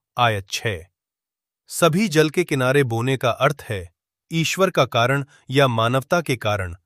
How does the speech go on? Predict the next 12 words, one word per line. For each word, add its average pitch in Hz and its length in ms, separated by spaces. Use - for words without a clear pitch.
हमारी 156 300
सहायता 117 480
की 156 180
मांग 110 340
की 110 140
जाती 95 420
है। 85 200
इससे 202 340
गरीबी 143 440
दूर 135 220
नहीं 135 260
होगी। 98 380